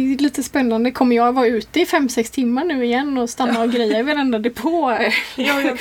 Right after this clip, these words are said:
Speaker 2: visst.
Speaker 1: Kommer jag komma i form? Jag vet inte.
Speaker 2: Ja, men det tror jag säkert att du
Speaker 1: Ja.
Speaker 2: kommer att göra. Det brukar väl bli en liten boost sådär också när man,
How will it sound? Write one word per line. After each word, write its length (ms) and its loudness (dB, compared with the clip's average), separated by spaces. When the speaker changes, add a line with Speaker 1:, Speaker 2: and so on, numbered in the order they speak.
Speaker 2:
visst. 140 0
Speaker 1:
Kommer 400 0
jag 100 -8
komma 300 -2
i 80 2
form? 680 -2
Jag 120 0
vet 320 0
inte. 380 0
Speaker 2:
Ja, 120 0
men 200 0
det 100 -2
tror 260 -2
jag 100 0
säkert 500 0
att 140 -2
du 100 -4
Speaker 1:
Ja. 60 0
Speaker 2:
kommer 200 -2
att 60 -2
göra. 360 0
Det 80 0
brukar 260 0
väl 120 0
bli 180 -2
en 80 -2
liten 240 -2
boost 360 -6
sådär 380 0
också 260 -6
när 80 -6
man, 240 -4